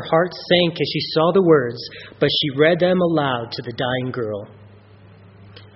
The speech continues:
These, this is th-, those verses. "Now I will shortly pour out my fury upon thee and accomplish mine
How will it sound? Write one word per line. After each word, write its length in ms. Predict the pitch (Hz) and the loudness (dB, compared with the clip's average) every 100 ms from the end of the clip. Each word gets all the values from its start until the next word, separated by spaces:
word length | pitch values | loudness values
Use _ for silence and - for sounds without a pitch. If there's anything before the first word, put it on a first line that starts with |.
| - - - - - | -20 -20 -20 -20 -4
These, 200 | 147 143 - 143 | 0 0 -2 -8
this 100 | 139 | -6
is 340 | 147 - - | -6 -8 -8
th-, 200 | - 123 123 | -6 -6 -4
those 180 | 135 135 | -4 -4
verses. 500 | 117 - 104 - - | -6 -8 -10 -10 -6
"Now 600 | 143 156 175 190 196 - - | 0 2 4 0 -4 -12 -10
I 80 | 139 | -4
will 180 | 139 143 - | -2 -2 0
shortly 400 | - 170 202 180 175 | 2 2 2 2 0
pour 360 | - 165 175 | 2 2 4
out 280 | 170 170 170 | 4 2 -2
my 160 | 147 147 - | -4 -4 -6
fury 460 | 151 147 139 120 127 | -2 0 2 0 -6
upon 440 | 123 - 139 135 127 | -10 -4 -2 -2 -2
thee 280 | 123 113 - - - - - - | -4 -4 -12 -20 -20 -20 -20 -8
and 140 | 143 147 | 0 0
accomplish 560 | 147 180 185 180 151 - - | 2 2 2 2 0 0 -2
mine 260 | 147 147 | 0 0